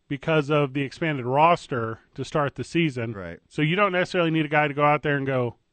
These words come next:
Speaker 1: seven innings. You just need a guy to go five innings, and you can kind of figure it out from there.
Speaker 2: And they got Carlos Carrasco,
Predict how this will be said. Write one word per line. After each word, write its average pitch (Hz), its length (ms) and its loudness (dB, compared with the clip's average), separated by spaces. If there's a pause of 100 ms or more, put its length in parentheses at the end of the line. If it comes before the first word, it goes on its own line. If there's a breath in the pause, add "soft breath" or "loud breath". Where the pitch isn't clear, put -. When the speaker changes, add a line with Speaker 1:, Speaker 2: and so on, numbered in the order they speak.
(120)
Speaker 1:
seven 160 360 2
innings. 139 400 0
You 151 100 -6
just 151 140 -6
need 143 100 0
a 135 40 -4
guy 131 120 0
to 123 80 -6
go 117 100 -6
five 165 340 4
innings, 120 440 -6 (680)
and 139 160 -2
you 139 100 -2
can 147 160 -2
kind 151 180 -2
of 127 80 -6
figure 139 360 0
it 139 60 4
out 127 180 2
from 113 160 -8
there. 127 280 -4 (920)
Speaker 2:
And 104 80 -8
they 113 60 -6
got 113 160 -2
Carlos 110 400 -4
Carrasco, 95 680 -6